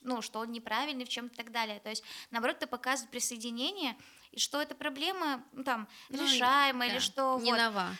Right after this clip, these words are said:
Speaker 1: Да, да, то есть, как бы, никогда вы его перебили, и все, и все перешло на вас, но когда вы уже обсудили, и в ходе диалога, возможно, наоборот, поможет ему снять какое-то,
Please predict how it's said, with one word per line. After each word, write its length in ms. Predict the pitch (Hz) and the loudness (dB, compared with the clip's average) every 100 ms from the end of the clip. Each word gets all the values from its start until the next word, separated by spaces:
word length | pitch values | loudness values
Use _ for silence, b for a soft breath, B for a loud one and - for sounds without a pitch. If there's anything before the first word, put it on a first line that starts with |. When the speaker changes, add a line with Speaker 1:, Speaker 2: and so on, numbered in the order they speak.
| - | -2
Speaker 1:
Да, 380 | 262 277 233 | 6 8 8
да, 260 | 226 254 233 | 8 6 6
то 120 | 233 | 4
есть, 200 | 233 240 | 0 0
как 220 | - 240 | 0 -2
бы, 60 | 233 | -2
никогда 500 | 254 262 254 311 427 | -4 -4 2 2 2
вы 80 | 285 | 0
его 160 | 262 247 | -2 -2
перебили, 540 | 254 247 233 262 233 | -4 -4 -4 -4 -2
и 100 | 226 | -2
все, 300 | 220 254 226 | -2 -2 -2
и 120 | 214 214 | -4 -4
все 180 | - | -6
перешло 420 | 233 247 220 - 233 | -6 -8 -6 -6 -4
на 140 | 226 | -2
вас, 300 | 226 214 - B B B | -2 -2 -4 B B B
но 120 | 240 | -4
когда 340 | 262 247 262 247 | -4 2 2 2
вы 200 | 247 240 | -2 -4
уже 160 | 226 | -2
обсудили, 560 | 226 - 233 294 453 311 | 0 -2 -2 -6 -4 -4
и 180 | 247 277 | -4 -6
в 160 | 269 | -6
ходе 200 | - 269 | -4 -4
диалога, 580 | 240 254 247 262 349 285 | -2 -2 0 0 0 -2
возможно, 380 | 226 226 247 247 | -4 -4 -4 -2
наоборот, 320 | 240 233 285 | -4 -4 -8
поможет 320 | 233 220 240 | -8 -10 -10
ему 100 | 226 | -12
снять 240 | 220 226 240 | -10 -10 -12
какое-то, 520 | 220 - 226 226 214 | -12 -10 -8 -6 -8